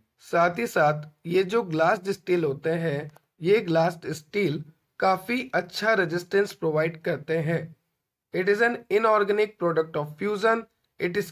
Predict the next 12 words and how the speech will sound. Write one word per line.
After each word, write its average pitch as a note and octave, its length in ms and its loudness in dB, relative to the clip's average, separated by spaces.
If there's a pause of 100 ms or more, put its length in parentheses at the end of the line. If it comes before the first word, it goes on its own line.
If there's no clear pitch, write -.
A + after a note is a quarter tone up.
cooled C4 480 0
to A#3+ 100 -4
rigid E3 420 -2
condition F#3+ 640 0
without D3+ 460 -4
crystallizing, F#3 880 0 (360)
they F#3+ 200 2
are F#3+ 180 4
used F3 300 0
in E3+ 140 0 (120)
heavy E3+ 300 0
vessels। C#3 480 -8